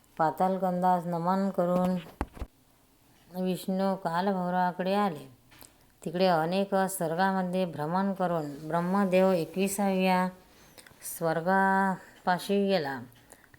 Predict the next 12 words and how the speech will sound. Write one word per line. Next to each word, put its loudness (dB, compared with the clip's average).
त्या 2
शेवटच्या 0
स्वर्गात 0
सर्व 4
काही 0
शोधून 0
पाहिले, -2
पण -4
त्याला 2
काहीही -2
मिळाले 2
नाही. -4